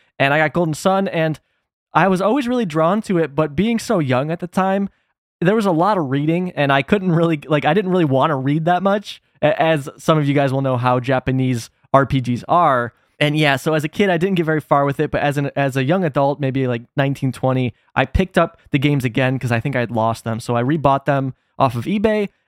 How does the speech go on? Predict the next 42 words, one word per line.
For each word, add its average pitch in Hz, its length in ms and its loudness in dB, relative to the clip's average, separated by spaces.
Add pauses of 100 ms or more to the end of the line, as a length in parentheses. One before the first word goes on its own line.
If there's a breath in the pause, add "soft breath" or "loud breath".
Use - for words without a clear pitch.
and 131 200 2
played 170 260 0
through 156 80 0
both 139 180 -2
of 135 80 -2
them, 135 140 0
and 131 60 0
they 147 100 0
were 127 100 -2
great. 156 320 -2
I 123 120 0
had 123 80 -2
a, 117 220 -4
an 120 120 0
amazing 147 340 0
time 139 320 -2
with 135 120 -6
them, 131 220 -2
and 117 280 -4 (220 soft breath)
this 190 140 2
second 185 320 0
game, 160 220 0
The 135 100 0
Lost 135 340 0
Age, 131 380 -2
the 120 80 -2
one 120 140 -2
that 113 80 -2
I'm 104 80 -6
talking 131 380 -2
about 110 240 -2
here, 214 360 0 (260)
that 127 140 0
came 135 220 0
out 160 180 0
this 139 220 -2
year 127 160 2
in 117 80 -2
two 143 100 -4
thousand 120 300 -2
and - 160 -8
two, 226 380 -2